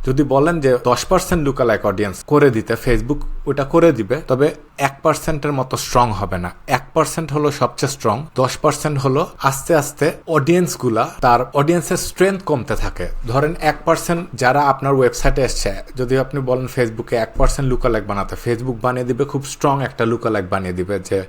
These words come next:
আপনাদের ওয়েবসাইটে এসছে। এখন যদি দশ পার্সেন্ট বলা হয়, Facebook অত স্ট্রং বানাবে না। তবে আমাদের কাজ হলো এগুলো এক থেকে দশ টেস্ট করা। So, এটা টেস্ট করা। এখন কাস্টম অডিয়েন্স কি কি হতে পারে? কাস্টম অডিয়েন্স হতে পারে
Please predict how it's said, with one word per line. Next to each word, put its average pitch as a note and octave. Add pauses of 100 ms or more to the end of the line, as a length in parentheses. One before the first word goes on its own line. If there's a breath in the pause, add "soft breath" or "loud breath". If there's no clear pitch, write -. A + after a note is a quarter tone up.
(100)
আপনাদের B2 (160)
ওয়েবসাইটে A#2
এসছে। -
এখন G#2
যদি B2+
দশ B2
পার্সেন্ট C#3+
বলা A2
হয়, G#2 (280)
Facebook A#2+ (240)
অত C#3
স্ট্রং A#2
বানাবে F2+
না। E2+ (120)
তবে C#3+ (100)
আমাদের C#3
কাজ C3+
হলো C3 (120)
এগুলো C3
এক C3
থেকে -
দশ A#2
টেস্ট -
করা। E2+ (120)
So, C3 (120)
এটা B2
টেস্ট B2
করা। F2
এখন C#3+ (120)
কাস্টম D#3
অডিয়েন্স D3+
কি D#3+
কি D#3
হতে A2
পারে? F#2+ (200)
কাস্টম D#3
অডিয়েন্স D3+
হতে C#3
পারে C#3